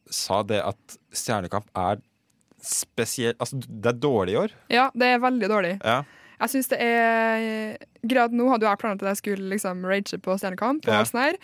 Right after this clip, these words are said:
Speaker 2: Men så hadde jo ikke jeg sett lørdagens episode ennå i går.
Speaker 1: Nei.
Speaker 2: Og den så jeg i går kveld, og det var faktisk ganske bra.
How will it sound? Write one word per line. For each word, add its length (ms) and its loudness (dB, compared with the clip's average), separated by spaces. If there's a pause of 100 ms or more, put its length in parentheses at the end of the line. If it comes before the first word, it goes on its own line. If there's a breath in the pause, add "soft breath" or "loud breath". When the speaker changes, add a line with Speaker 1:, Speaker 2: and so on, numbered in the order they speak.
(460 loud breath)
Speaker 2:
Men 120 2
så 60 4
hadde 100 2
jo 60 -2
ikke 180 4
jeg 40 -2
sett 200 -2
lørdagens 320 0
episode 320 -2
ennå 320 2
i 100 0
går. 340 0
Speaker 1:
Nei. 260 2
Speaker 2:
Og 60 0
den 140 2
så 160 0
jeg 120 -2
i 80 2
går 20 0
kveld, 300 -4 (460)
og 40 0
det 100 2
var 100 -2
faktisk 260 -2
ganske 160 -8
bra. 160 -6